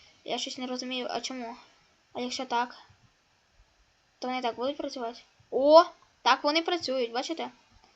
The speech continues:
Так вони працюють. Ага, значить, це все справа була у тому склі. Ну, значить, давайте. Ось тут ми ще поставимо скло наше.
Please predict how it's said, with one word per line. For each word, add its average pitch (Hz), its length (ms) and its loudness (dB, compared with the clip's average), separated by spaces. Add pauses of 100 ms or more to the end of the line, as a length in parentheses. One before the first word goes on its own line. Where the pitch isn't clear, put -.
(200)
Так 254 200 -4
вони 247 180 -4
працюють. 240 680 -4 (600)
Ага, 247 220 -2
значить, 269 360 -4
це 294 100 -2
все 262 640 -4
справа 254 360 -2
була 247 280 0
у 240 120 -6
тому 247 260 -6
склі. 240 400 -6
Ну, 294 120 -8
значить, 254 300 -6
давайте. 240 460 -6 (440)
Ось 247 200 -8
тут 254 180 -10
ми 240 100 -8
ще 247 120 -6
поставимо 233 480 -4
скло 285 340 -2
наше. 311 380 -2